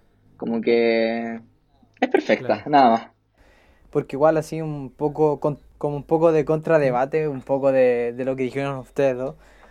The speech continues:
Speaker 3: Podríamos decir que hay gente como que, que tiene el talento y que llega, canta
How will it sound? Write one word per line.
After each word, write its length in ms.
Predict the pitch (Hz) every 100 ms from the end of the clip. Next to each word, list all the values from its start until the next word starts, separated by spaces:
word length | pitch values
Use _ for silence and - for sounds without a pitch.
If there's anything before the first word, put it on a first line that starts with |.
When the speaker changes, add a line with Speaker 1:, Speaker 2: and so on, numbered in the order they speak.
| - -
Speaker 3:
Podríamos 380 | 143 147 170 165
decir 320 | 151 170 156
que 80 | 151
hay 60 |
gente 320 | 147 160 160
como 260 | 151 147 143
que, 640 | 135 139 135 135 135 131
que 100 | -
tiene 220 | 139 170 185
el 80 |
talento 560 | 180 156 160 185 196 202
y 120 | 175
que 680 | 143 147 143 143 139 135 131 _ _ -
llega, 420 | 139 170 185 160 -
canta 480 | 175 214 - 240